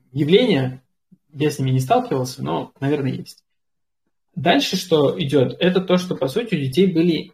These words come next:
няни, были воспитатели, были,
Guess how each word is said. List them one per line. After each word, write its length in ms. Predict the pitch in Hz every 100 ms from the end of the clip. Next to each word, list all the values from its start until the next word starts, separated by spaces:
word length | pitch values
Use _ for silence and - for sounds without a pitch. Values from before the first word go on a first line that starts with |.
| -
няни, 600 | 165 131 131 185 262 -
были 380 | - 143 156 131
воспитатели, 920 | 127 139 - 185 127 123 - 214 254 -
были, 680 | 135 156 185 170 170 180 -